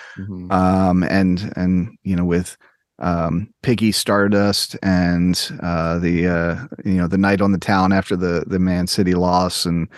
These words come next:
Speaker 2: and season two, things like that, which that episode wasn't even originally supposed to be in it. The Apple asked for two extra episodes, and that was one of the extra episodes.
Speaker 1: Mm-hmm.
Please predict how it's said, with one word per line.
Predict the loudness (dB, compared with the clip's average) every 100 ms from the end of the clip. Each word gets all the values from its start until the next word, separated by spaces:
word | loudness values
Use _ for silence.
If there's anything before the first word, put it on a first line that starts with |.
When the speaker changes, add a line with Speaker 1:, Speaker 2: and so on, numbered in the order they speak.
| -20 -20 -20 _
Speaker 2:
and | -2 0 0
season | 0 0 -2
two, | 0 0
things | 2 0 0
like | 0 0
that, | 0 2 0 -2
which | -2 -2
that | -2 0 0
episode | -2 0 0 2
wasn't | 0 0 0
even | 2 0 -2 -8 _ -4
originally | 0 0 0 0 0 -2 -6 -12 -20 -20 -20 _ _
supposed | -4 -2 0 0
to | 0
be | 0
in | 2
it. | 0 -4
The | -2 -2 0
Apple | 0 2 2
asked | 2 0
for |
two | 0 0
extra | 0 0 -2
episodes, | -2 -2 -2 0
and |
that | -2 -2
was | -2
one | -2
of | -2
the | -4
extra | -4 -2 -2
episodes. | -2 -4 -4 -6 -10 -14
Speaker 1:
Mm-hmm. | -10